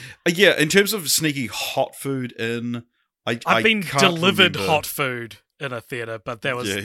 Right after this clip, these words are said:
Speaker 2: the
Speaker 1: yeah, like in
Speaker 2: theater
Speaker 1: a boutique
Speaker 2: supported
Speaker 1: cinema,
Speaker 2: that.
Speaker 1: yeah.
Speaker 2: Yeah.
Speaker 1: I,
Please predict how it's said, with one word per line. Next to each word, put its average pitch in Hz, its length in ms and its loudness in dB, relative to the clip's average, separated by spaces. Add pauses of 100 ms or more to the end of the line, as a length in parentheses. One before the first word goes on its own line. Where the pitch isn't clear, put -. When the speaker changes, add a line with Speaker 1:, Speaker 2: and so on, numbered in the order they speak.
(140)
Speaker 2:
the 92 40 -4
Speaker 1:
yeah, 87 120 -6
like - 80 -4
in 123 80 -4
Speaker 2:
theater 113 120 -8
Speaker 1:
a 87 40 -12
boutique 85 400 -8
Speaker 2:
supported 143 360 -4
Speaker 1:
cinema, 95 200 -10
Speaker 2:
that. 95 80 -16 (220)
Speaker 1:
yeah. 127 100 -16
Speaker 2:
Yeah. 110 80 -12 (600)
Speaker 1:
I, 151 200 0